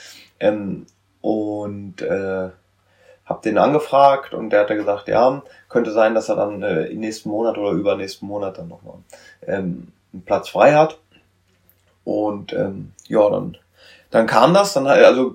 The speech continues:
glücklicherweise kam das dann, dass er einen Platz für mich frei hatte und dann,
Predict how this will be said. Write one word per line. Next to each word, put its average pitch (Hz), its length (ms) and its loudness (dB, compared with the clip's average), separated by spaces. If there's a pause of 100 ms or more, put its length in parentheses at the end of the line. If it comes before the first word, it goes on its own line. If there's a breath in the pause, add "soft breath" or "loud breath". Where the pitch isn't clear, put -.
glücklicherweise 151 760 6
kam 156 220 -2
das 165 180 -2
dann, 156 160 -2
dass 139 140 -4
er 123 60 -2
einen 120 80 -6
Platz - 200 -2
für - 100 -10
mich 120 200 -6
frei 143 260 2
hatte 151 260 0
und 123 220 -2
dann, 127 240 0